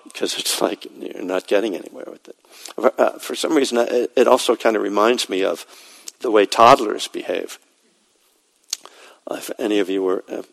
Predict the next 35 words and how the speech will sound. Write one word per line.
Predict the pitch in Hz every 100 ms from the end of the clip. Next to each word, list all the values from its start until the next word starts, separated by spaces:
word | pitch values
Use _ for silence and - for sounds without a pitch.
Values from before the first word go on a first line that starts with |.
| _
been | - 85
parents | - 127 117 - -
and | 90
raised | 92 90 - - _
kids, | - 156 95 - - - -
you | 117
know | 127 120
that | 117
at | 117 107
a |
certain | - 151 143
point, | 113 - 226 135 - _ - - - _ _
they | 131
start | - - 151 -
doing | 143 143 127
stuff | - 123 - -
just | 143 -
to | 127
get | 117
a |
rise | 101 101 156 175
out | 90 82
of | -
you, | 69 71 _ _ _ _ _ _ _ -
right? | 95 127 - _ _ - - _ _ _ _
And | 117 113 107 - - _ _ _ 180
if | 196 -
you | 156 160
give | 147 147 139
a, | 139
if | 139 -
you | 156 135
get | 147 - - _ _ _ _ _ - _ _ _
angry, | 117 165 175 98 95 - _ _ _ _ _ _ _ -
they're, | - 110 117 104